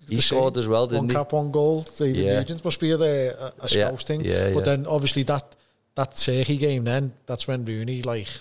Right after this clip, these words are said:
Speaker 2: exploded, wasn't he?
Speaker 1: Yeah.
Speaker 2: I,
Speaker 1: So,
Speaker 2: I
Speaker 1: I
Speaker 2: remember
Speaker 1: was on the
Speaker 2: watching
Speaker 1: goal.
Speaker 2: that game thinking, "He's probably the best player in the world," and
Speaker 1: Yeah.
Speaker 2: at the time, he
Speaker 1: Yeah.
Speaker 2: just fucking
Speaker 1: Yeah, he battered them, yeah.
Speaker 2: Oh.
Speaker 1: So, obviously, Wayne's a good mate of mine. So,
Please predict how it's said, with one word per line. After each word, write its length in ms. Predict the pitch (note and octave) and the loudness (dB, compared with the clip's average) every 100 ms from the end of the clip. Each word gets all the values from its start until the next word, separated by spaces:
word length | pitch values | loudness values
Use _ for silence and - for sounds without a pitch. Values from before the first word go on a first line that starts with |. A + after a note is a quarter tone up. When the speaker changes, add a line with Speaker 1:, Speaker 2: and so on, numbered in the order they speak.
| - - | -16 -18
Speaker 2:
exploded, 600 | G2 - G#2+ G2 A2 A2+ | -4 -4 -4 -8 -8 -10
wasn't 240 | G#2+ B2 A#2 _ _ - | -8 -8 -10 _ _ -8
he? 60 | - | 0
Speaker 1:
Yeah. 140 | F2+ | 0
Speaker 2:
I, 60 | F#2 - - | 0 -8 -8
Speaker 1:
So, 180 | - F#2+ | -2 0
Speaker 2:
I 40 | |
Speaker 1:
I 40 | E2+ | 2
Speaker 2:
remember 200 | G#2+ G#2 | 2 2
Speaker 1:
was 80 | |
on 40 | A#2 | 2
the 40 | |
Speaker 2:
watching 120 | G#2+ G2 | 2 0
Speaker 1:
goal. 40 | |
Speaker 2:
that 100 | F#2 | 0
game 220 | C3 B2+ | -4 -6
thinking, 240 | B2+ C3+ B2+ | -4 -4 -2
"He's 160 | D3 C#3+ | -4 -2
probably 260 | D3 C#3+ | -2 -2
the 80 | D3 | -2
best 180 | D3 - | -2 -2
player 180 | B2 B2+ | -4 -4
in 100 | C#3+ | -4
the 60 | |
world," 300 | C#3 C3 C#3 | -4 -2 -2
and 100 | D3+ | -2
Speaker 1:
Yeah. 160 | G#2 G#2 - _ _ _ - | 0 0 -2 _ _ _ -14
Speaker 2:
at 140 | B2+ | -10
the 60 | - | -4
time, 400 | - A#2+ C3+ C#3 | -2 -2 -2 -4
he 60 | |
Speaker 1:
Yeah. 140 | C3 F#2+ | -2 0
Speaker 2:
just 160 | G2 - | -2 -6
fucking 560 | - - - B2+ B2 | -16 -20 -18 -16 -14
Speaker 1:
Yeah, 220 | - G2 G2 | -2 0 0
he 120 | G#2+ | 0
battered 380 | G#2+ G2 G#2+ G#2+ | -2 -2 -6 -4
them, 160 | G#2 | 0
yeah. 180 | F#2+ - | 0 0
Speaker 2:
Oh. 180 | G#2+ - | -4 -8
Speaker 1:
So, 320 | - - G2 - _ _ _ - - _ _ _ | -2 0 0 -4 _ _ _ -20 -20 _ _ _
obviously, 340 | F#2 F2+ - E2+ | -6 -4 -6 -2
Wayne's 260 | E2+ E2+ | -2 -2
a 40 | F2+ | -6
good 160 | F2 | -6
mate 240 | E2+ E2+ F2+ | -4 -4 -4
of 80 | |
mine. 240 | F2+ F2+ F2+ | -2 -2 0
So, 240 | F#2+ E2+ | -2 -2